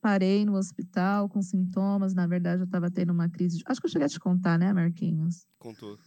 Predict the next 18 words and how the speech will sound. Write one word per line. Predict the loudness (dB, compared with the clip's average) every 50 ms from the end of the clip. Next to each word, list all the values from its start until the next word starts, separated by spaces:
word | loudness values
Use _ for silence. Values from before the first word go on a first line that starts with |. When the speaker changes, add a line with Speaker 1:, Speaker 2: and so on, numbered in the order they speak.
| _ _ _ _ _ _ _ _ _ _ _ _ _ _ _ _ _ -8 -4
Speaker 1:
Né, | -2 0 0 0 0
que | -2 -2
eu, | -2 -2 -2 -2 -4 -4 -4
eu | -2 -2 -2
voltei | 0 2 2 2 2 0 -2 0 2 4 4 4 4 4 4
a, | 2 2 0 0 0 0 0 0
a | -2
trabalhar | -4 -4 -4 -2 -2 0 0 2 2 4 4 4 4 4 4 4 4 4 4
e, | 4 2
assim, | 2 0 -2 -2 0 0 0 0
foi | 0 0 0 2
muito | 4 2 2 2 0
rápido, | 0 0 2 2 2 2 2 0 0 -2 -4 -2 -2 -2 0
né? | 0 0 0 0 0 0
Na, | 0 0 0 0 0
na | 0 0 -2
primeira | -2 -2 -4 -4 -2 0 0 2 2 0
semana, | 0 -2 -2 0 0 2 2 2 2 2 2 2 0